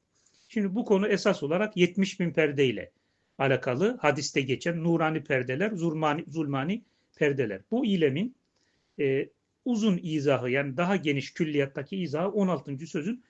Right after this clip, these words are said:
üçüncü şuağı. Oradan bir paragraf okuyacağız inşallah. Fakat biz, e, Badıl abinin tercümesini de okuyalım. Orada biraz daha, e, uzun, biraz daha açık. Sonra tekrar geri dönelim inşallah. "Ey kardeş, bil ki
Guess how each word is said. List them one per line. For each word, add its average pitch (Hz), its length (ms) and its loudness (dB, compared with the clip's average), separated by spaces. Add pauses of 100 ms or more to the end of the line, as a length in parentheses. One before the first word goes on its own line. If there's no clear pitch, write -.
(120)
üçüncü 190 380 0
şuağı. 120 320 0
Oradan 185 440 2
bir 185 160 -2
paragraf 151 460 -2 (280)
okuyacağız 160 520 0
inşallah. 143 500 -4 (420)
Fakat 214 360 -4
biz, 220 340 -2 (580)
e, 151 560 2
Badıl 180 360 4
abinin 170 600 2
tercümesini 160 720 0
de 135 80 0
okuyalım. 208 600 2
Orada 196 480 2 (100)
biraz 202 320 2
daha, 175 340 0
e, 160 280 0
uzun, 170 520 2 (300)
biraz 175 420 2
daha 160 180 0
açık. 156 400 -6 (440)
Sonra 226 320 2
tekrar 214 400 2 (120)
geri 170 280 4
dönelim 139 340 2
inşallah. 120 380 -8 (200)
"Ey 247 180 4
kardeş, 185 440 2
bil 156 160 0
ki - 200 -12